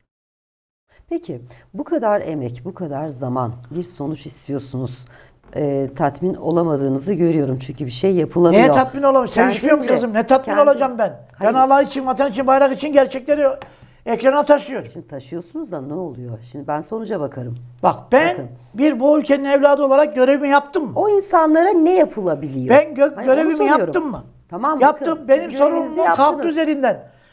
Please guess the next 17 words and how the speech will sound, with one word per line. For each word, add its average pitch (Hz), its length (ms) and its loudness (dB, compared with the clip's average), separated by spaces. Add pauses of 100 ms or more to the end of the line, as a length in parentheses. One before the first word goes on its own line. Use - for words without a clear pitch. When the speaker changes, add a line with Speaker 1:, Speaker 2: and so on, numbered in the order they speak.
Speaker 2:
Allah 320 380 2
katında 302 500 0
ben 320 220 2
görevimi 320 360 0
yaptım 320 420 -4
mı? 147 100 -16 (680)
Yarın 311 300 2
bana 311 240 0
Cenab-ı 294 340 2
Allah 302 200 4
sorduğunda, 302 680 0 (360)
bak 277 180 4
önüne 294 300 0
belge 294 220 2
geçti. 262 360 -4
Vatanı 285 340 4
milleti 302 560 -2